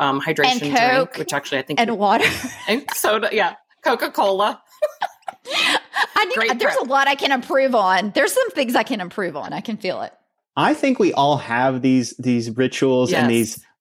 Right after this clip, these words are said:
Speaker 3: s-, supersti-, whatever you wanna call them. It's just, like, if you think about them and review them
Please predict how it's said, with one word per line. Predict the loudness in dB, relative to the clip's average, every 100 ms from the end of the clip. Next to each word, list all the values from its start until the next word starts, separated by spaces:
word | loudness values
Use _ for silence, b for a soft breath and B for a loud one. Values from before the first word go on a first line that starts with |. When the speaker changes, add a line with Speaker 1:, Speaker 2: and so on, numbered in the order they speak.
| -20
Speaker 3:
s-, | -20 -18 -8
supersti-, | -2 0 0 0
whatever | 2 2 2
you | 2
wanna | 0
call | -2 0 2 2
them. | 2 0
It's | 0 0
just, | 0 0 2
like, | 0 0
if | -2 -2 2
you | 2 2 -4
think | -2 0
about | 2 2 2
them | 2 2 2
and | 0
review | 0 2 2 2
them | 0 0 -2